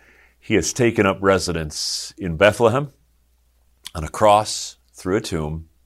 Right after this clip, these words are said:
and to this day, by the power of his Holy Spirit, he resides in me, in you, as a temple. And because of that, my brothers and sisters in Christ,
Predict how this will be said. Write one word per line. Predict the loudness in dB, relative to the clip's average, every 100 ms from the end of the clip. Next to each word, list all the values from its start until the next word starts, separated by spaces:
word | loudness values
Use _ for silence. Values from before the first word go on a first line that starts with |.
| _ _ _ _ _ _ _ _ -14
and | -8
to | -4
this | -2 0
day, | 2 2
by | 4 4
the | 2
power | 0 4 4 4
of |
his | 2 -2
Holy | -2 -2
Spirit, | -4 -2 0 0
he | -2
resides | -4 -2 0 0 0 -6
in | -6 -6
me, | -6 -8
in | -8 -6 -4
you, | -4 -4 -6 -10
as | -10
a | -10
temple. | -10 -12 -10 -14 _ _ _ _ _ _ _ _ _ _ _ -10
And | -6
because | -2 -2 -2
of | 0
that, | 0 0 -2
my |
brothers | -2 0 0 -2
and | -8
sisters | -6 -6 -6 -10
in | -12
Christ, | -4 -2 -2 -6 -10 -12